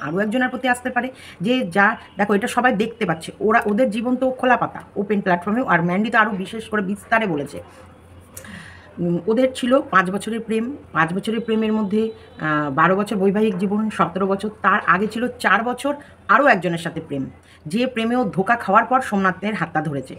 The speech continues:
তাহলে, উম, আ-, আগে চার বছরের প্রেম, তারপরে কলেজে পড়াকালীন প্রচুর ছেলের সঙ্গে প্রেম। একটা একুশ বছরের ছেলে যদিও এতটা ভেবেছে কি আমি জানি না, ভে-, ভাবতে পারে। এবং ওর মা, মানে, উম, রাহুলের মা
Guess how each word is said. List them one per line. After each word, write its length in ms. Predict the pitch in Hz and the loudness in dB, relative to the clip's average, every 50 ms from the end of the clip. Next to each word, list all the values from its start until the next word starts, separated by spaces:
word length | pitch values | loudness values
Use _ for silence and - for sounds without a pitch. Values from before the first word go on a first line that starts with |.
| - - - - - - - - | -18 -20 -20 -20 -20 -20 -4 2
তাহলে, 360 | 214 208 208 233 233 262 262 269 - - - - - - | 2 4 4 4 2 0 -2 -4 -8 -18 -20 -20 -16 -8
উম, 200 | 156 165 165 160 | -6 -4 -2 -2
আ-, 260 | 147 - - - 110 - - - | -4 -4 -6 -8 -8 -4 -2 0
আগে 180 | 185 190 240 | 2 2 0
চার 220 | 240 - 240 220 220 | 0 0 0 0 0
বছরের 240 | 233 220 247 240 | -2 -6 -6 -6
প্রেম, 280 | 240 - 240 226 247 269 - - - - - - - - | -4 -2 -2 0 0 -2 -4 -8 -14 -20 -20 -20 -6 2
তারপরে 400 | - 202 220 220 233 247 262 247 | 4 4 4 4 2 0 0 0
কলেজে 400 | 247 - 190 202 208 233 214 240 254 - | 0 2 2 4 4 4 4 2 2 2
পড়াকালীন 600 | 196 202 220 240 240 196 208 214 240 202 156 156 - - | 4 4 4 4 4 4 2 2 2 0 -2 -4 -8 -4
প্রচুর 260 | - 196 196 - 269 - | -2 -2 0 0 -2 -2
ছেলের 160 | - 247 220 220 | -2 -2 -2 -2
সঙ্গে 200 | - 208 208 190 - - - - | 0 0 -2 -2 -4 -8 -6 -4
প্রেম। 180 | 185 165 147 151 - - | -2 -2 -2 -4 -6 -8
একটা 220 | - 165 165 208 196 - - | -8 -8 -6 -6 -6 -4 -4
একুশ 220 | 190 190 226 208 | -4 -2 -2 -2
বছরের 260 | 202 214 226 226 220 | -2 -2 -4 -6 -6
ছেলে 300 | - - 185 196 208 220 214 - - - - - - 147 | -4 -2 0 0 0 -2 -4 -8 -14 -20 -20 -18 -10 -4
যদিও 400 | 185 180 180 190 220 240 254 254 - | -4 -2 -2 -2 -2 0 0 -2 -2
এতটা 340 | 180 185 - 208 226 220 165 - | -2 -4 -4 -2 -2 -4 -4 -2
ভেবেছে 340 | 143 175 185 202 202 - 202 | 0 0 0 0 0 -2 -2
কি 80 | 233 | -2
আমি 120 | 208 214 202 | 0 0 2
জানি 120 | 185 175 | 2 2
না, 80 | 185 175 | 0 0
ভে-, 240 | - - - 165 156 | -4 -6 -10 -4 -2
ভাবতে 280 | 170 180 - - 233 | -2 -2 -2 -4 -4
পারে। 200 | - 156 139 - - - - - - - - - - - - - | -4 -4 -6 -8 -10 -16 -20 -20 -20 -20 -20 -20 -20 -20 -4 -2
এবং 180 | 196 196 233 262 - 196 | 0 0 0 -2 -2 -2
ওর 160 | 214 233 214 | 0 2 2
মা, 420 | 180 170 170 185 202 202 170 180 - - - | 2 4 4 4 4 4 4 2 -2 -6 -6
মানে, 240 | 151 151 156 160 160 | -4 -4 -2 -2 0
উম, 220 | 156 156 151 151 151 - - - - - - - - - - - | 0 0 0 0 -2 -6 -14 -20 -20 -20 -16 -16 -16 -16 -10 -6
রাহুলের 380 | 160 160 170 202 226 254 240 175 | -2 0 2 4 4 4 6 6
মা 340 | 165 185 208 214 180 202 | 6 6 8 6 6 4